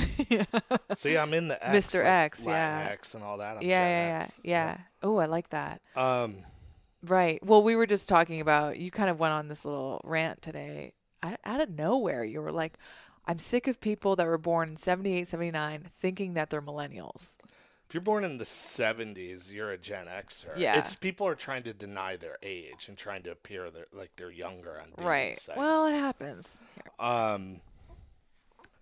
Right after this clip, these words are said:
Speaker 2: but, uh, so I do feel like having focus, drive, projection, um, that can create miracles. Because what started to happen is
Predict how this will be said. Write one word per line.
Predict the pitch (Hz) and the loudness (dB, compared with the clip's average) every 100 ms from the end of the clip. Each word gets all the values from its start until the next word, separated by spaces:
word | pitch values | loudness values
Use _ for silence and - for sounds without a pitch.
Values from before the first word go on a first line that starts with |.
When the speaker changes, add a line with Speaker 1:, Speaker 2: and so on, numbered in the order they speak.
| _ _ _ _ - | _ _ _ _ -8
Speaker 2:
but, | 131 120 117 | -2 0 2
uh, | 107 98 95 _ - _ _ _ - _ _ _ _ _ _ | 0 -2 -6 _ -20 _ _ _ -20 _ _ _ _ _ _
so | - - - 160 147 143 | -16 -8 -2 0 0 -2
I | 147 | -6
do | 151 202 226 | -6 -8 -8
feel | - 196 185 | -8 -2 -2
like | 147 120 113 - - - | 0 -2 -4 -10 -16 -10
having | 131 131 143 127 | -10 -6 -6 -8
focus, | - 139 135 143 139 - | -8 -4 -4 -4 -6 -8
drive, | - 110 104 107 107 - | -8 -2 0 0 -2 -10
projection, | - 104 - 98 101 - 117 117 120 123 - 330 311 _ _ _ 110 | -18 -14 -8 -8 -8 -8 -8 -8 -10 -14 -14 -16 -16 _ _ _ 0
um, | 107 101 98 95 - - 113 107 | 2 2 -2 -8 -18 -20 -12 -4
that | 120 131 - | -2 -4 -6
can | 135 117 | -12 -12
create | - 123 113 104 95 _ 104 | -12 -8 -6 -8 -10 _ -12
miracles. | 95 98 95 - - - - - _ _ _ _ | -8 -6 -8 -14 -20 -20 -20 -20 _ _ _ _
Because | 120 - 139 113 | -14 -6 -6 -6
what | 110 123 - | -4 -4 -6
started | - 139 143 127 | -8 -6 -4 -6
to | 107 | -10
happen | 101 104 101 - 139 156 147 - | -12 -8 -10 -8 -12 -12 -18 -14
is | 117 107 | -12 -12